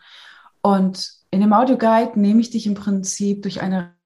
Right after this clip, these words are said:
Reise mit, äh, wo du einmal in die Tiefen auch abtauchst. Also es geht darum, okay, was ist überhaupt dein Leuchtturm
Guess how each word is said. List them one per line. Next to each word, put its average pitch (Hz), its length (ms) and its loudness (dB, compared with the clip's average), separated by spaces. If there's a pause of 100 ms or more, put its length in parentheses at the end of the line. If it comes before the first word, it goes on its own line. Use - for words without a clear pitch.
Reise 202 480 -4
mit, 233 580 -2
äh, 196 160 -6
wo 190 60 -4
du 190 100 -4
einmal 196 220 -2
in 185 80 -2
die - 120 -10
Tiefen 214 300 -4
auch - 240 -6
abtauchst. - 800 -8
Also 175 160 -8
es 160 140 -8
geht 165 320 -10
darum, 165 320 -4
okay, 170 240 -8
was 180 160 -8
ist 190 120 -6
überhaupt 185 380 -6
dein 180 160 -2
Leuchtturm 165 800 -6